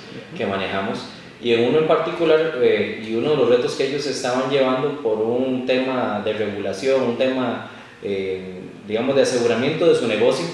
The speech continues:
era el del almacenamiento, justamente. Ellos con nosotros, bueno, nosotros administramos, eh, todo lo que es el tema de la infraestructura de ellos, y uno de los puntos importantes era el tema de protección de datos.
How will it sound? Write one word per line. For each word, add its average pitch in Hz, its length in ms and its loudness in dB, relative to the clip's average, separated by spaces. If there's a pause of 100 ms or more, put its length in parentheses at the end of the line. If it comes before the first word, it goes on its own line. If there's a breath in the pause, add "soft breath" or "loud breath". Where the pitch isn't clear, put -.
(460 loud breath)
era 117 200 4
el 131 100 4
del 113 140 2
almacenamiento, 101 640 -2
justamente. 95 380 -6 (440)
Ellos 127 320 2
con 139 220 2
nosotros, 120 680 2
bueno, 131 160 2
nosotros 165 340 2
administramos, 123 800 0
eh, 104 360 -2
todo 123 300 4
lo - 60 -2
que 117 60 2
es 113 100 -2
el 117 80 -4
tema 113 520 -2
de 101 100 -4
la 104 40 -4
infraestructura 104 640 -2
de 92 160 2
ellos, - 160 -8 (480 loud breath)
y 110 120 -2
uno 143 200 4
de 143 60 6
los 135 140 2
puntos 135 420 -2
importantes 120 580 -2
era 120 140 2
el 117 120 0
tema 123 580 0
de 117 640 2
protección 117 480 0
de 104 60 0
datos. 92 560 -6